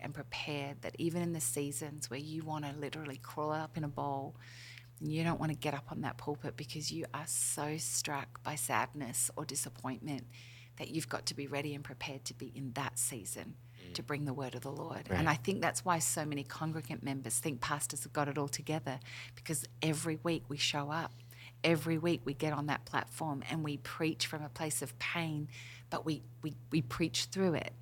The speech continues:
Speaker 1: And they think everything's hunky-dory, but you go home and you get back on that pillow, back into fetal position, saying, "God, I need you."
Speaker 2: Yeah.
Speaker 1: And I think that's probably the hardest part of pastoring and leading,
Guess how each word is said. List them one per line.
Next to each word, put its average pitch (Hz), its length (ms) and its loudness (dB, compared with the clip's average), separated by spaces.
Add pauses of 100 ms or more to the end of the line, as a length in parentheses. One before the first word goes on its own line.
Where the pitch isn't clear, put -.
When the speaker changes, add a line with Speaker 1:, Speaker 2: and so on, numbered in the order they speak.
(360)
Speaker 1:
And 151 160 4
they 185 240 12
think 139 360 0
everything's 147 520 -2
hunky-dory, 151 600 0
but - 160 -2
you 185 200 4
go 160 140 4
home 135 500 2 (300)
and - 100 -6
you 156 80 -2
get 156 160 4
back 175 240 6
on 160 140 0
that - 160 -4
pillow, 139 320 -2
back 170 300 8
into 160 180 4
fetal 139 300 6
position, 127 480 -2
saying, 123 280 -4
"God, - 280 -4 (500)
I 147 100 2
need 127 360 2
you." - 200 -4 (100)
Speaker 2:
Yeah. 90 180 2 (160)
Speaker 1:
And 170 140 12
I 165 120 12
think - 400 4
that's - 320 4
probably 160 340 0
the 147 100 -4
hardest 147 520 0
part 147 340 2
of - 140 -6
pastoring 139 600 2
and 127 140 -4
leading, 143 540 0